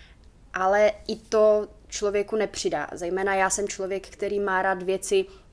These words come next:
když nějak jsou. A na nepředvídané změny nereaguji vždy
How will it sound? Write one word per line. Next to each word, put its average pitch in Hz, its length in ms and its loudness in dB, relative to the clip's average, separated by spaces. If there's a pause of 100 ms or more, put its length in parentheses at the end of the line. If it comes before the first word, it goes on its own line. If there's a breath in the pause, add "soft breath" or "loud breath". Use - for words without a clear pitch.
(460)
když 196 340 0
nějak 185 380 2
jsou. 156 340 0 (560 loud breath)
A 170 300 0
na 175 140 -4
nepředvídané 202 720 2
změny 196 300 2
nereaguji 190 560 2
vždy 196 300 -2